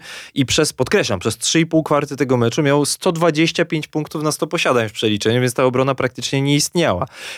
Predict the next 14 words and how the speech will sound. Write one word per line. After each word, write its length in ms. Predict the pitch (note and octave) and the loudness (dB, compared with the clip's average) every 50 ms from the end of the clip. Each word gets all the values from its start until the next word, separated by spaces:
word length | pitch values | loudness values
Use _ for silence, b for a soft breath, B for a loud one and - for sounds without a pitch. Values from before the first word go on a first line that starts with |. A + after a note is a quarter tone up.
| B B | B B
I 80 | - | 2
jak 240 | A#2 B2 B2 B2 - | 4 4 4 2 0
Kawhi 340 | - - C#3 C#3 D3 D3+ D3+ | -2 0 2 2 4 4 2
Leonard 360 | C#3+ C#3+ C#3+ C#3 B2+ A#2 - | 2 2 2 2 0 -2 -4
podpisywał, 800 | - - A#2 - - - - - C#3 B2 B2 B2 A#2 A2+ A2 G#2 G2+ | -6 -10 -10 -10 -8 -4 0 2 2 4 6 6 6 4 4 2 0
e, 60 | G2+ | 0
przedłużenie 540 | - - - B2 A#2+ A2+ A2+ B2+ B2+ B2 A#2 | 0 0 0 2 2 4 4 2 2 0 0
kontraktu 760 | - A#2 G#2+ - C#3 B2 A2+ - - - F#2 F#2 G#2+ G2 | -2 -2 -2 0 -2 -2 -2 -4 -6 -6 -4 -2 -2 -2
z 100 | G2 - | -4 -4
Clippers 400 | - - A2 G2+ - A2+ B2+ A#2+ | -2 0 0 2 2 2 2 2
jeszcze 320 | - G#2 G2 - - G#2+ G2+ | 2 0 0 2 2 2 4
o 120 | G2 G2 | 4 2
kolejne 360 | F#2+ - G#2+ G2+ G2+ G2 G2 | 2 2 2 2 2 2 0
sezony, 460 | G2 - A2 G2 G2 G2 A#2 C3 D3+ | 0 2 2 2 2 4 4 2 2